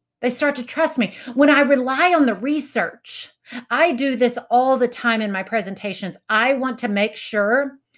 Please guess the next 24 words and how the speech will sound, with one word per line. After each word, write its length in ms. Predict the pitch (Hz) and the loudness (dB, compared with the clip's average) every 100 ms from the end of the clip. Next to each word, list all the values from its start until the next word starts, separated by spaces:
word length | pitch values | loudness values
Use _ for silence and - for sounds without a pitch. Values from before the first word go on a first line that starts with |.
| _ - - | _ -12 -4
and 200 | 269 269 | -4 -2
now 200 | 285 311 | 0 2
listen, 300 | 320 - 240 - | 0 -2 -10 -8
I 240 | 277 330 294 | -2 0 0
do 360 | 226 262 254 - | -2 -2 -2 -2
insert 680 | 233 233 - 214 196 202 - - _ _ | 0 0 0 2 2 0 -8 -20 _ _
some 300 | - - 226 | -8 0 2
of 120 | 254 254 | 0 -2
Terry's 460 | 214 190 202 208 | -4 -4 -2 -6
thoughts, 560 | - 175 - - - - _ | -6 -8 -8 -16 -16 -18 _
right? 360 | 247 233 254 254 - - | 2 4 2 -2 -18 -4
I 160 | 277 294 | 0 0
do 340 | 226 302 320 | 0 -2 -2
insert 540 | 277 277 269 - 262 254 | 0 -2 -2 -2 -2 -2
some 200 | 294 269 | -4 -2
of 80 | |
my 200 | 247 254 | 0 -2
thinking 680 | 240 - 277 277 196 175 - _ _ _ _ - | -2 -2 -2 -2 -8 -12 -16 _ _ _ _ -8
because 800 | 226 285 - 294 320 453 - - _ _ _ _ - | -4 -4 -2 0 2 2 -2 -14 _ _ _ _ -6
I, 360 | 330 523 605 330 - | 0 4 4 4 -2
I've 220 | 320 453 539 | -2 0 2
got 180 | 523 | 0
some 180 | 494 453 | 0 2
good 180 | 480 508 | 4 2